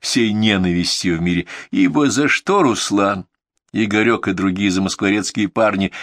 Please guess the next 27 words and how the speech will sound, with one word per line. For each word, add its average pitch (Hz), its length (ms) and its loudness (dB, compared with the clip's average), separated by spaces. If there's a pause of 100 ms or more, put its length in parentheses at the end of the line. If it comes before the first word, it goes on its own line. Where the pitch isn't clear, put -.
(140)
ненавидят 113 600 0
в 110 40 -2
эту 104 180 -2
минуту 104 300 -2
белобрысых 95 640 0
и 101 60 -6
самодовольных 92 560 -2
студентов? 120 560 -6 (540)
Да - 120 -2
только 240 360 -2
за 220 140 -2
то, 226 140 -2
что - 160 -2
они 208 220 -2 (260)
не 196 160 0
похожи 180 460 0
на 92 100 2
них. 85 240 -4 (680)
За 117 180 0
что 113 240 0
сейчас 113 340 -2
наглые 110 320 0
студенты 104 480 -2 (220)
платят 113 460 -2
нашим 104 280 0
парням 98 360 0
ненавистью 139 640 -2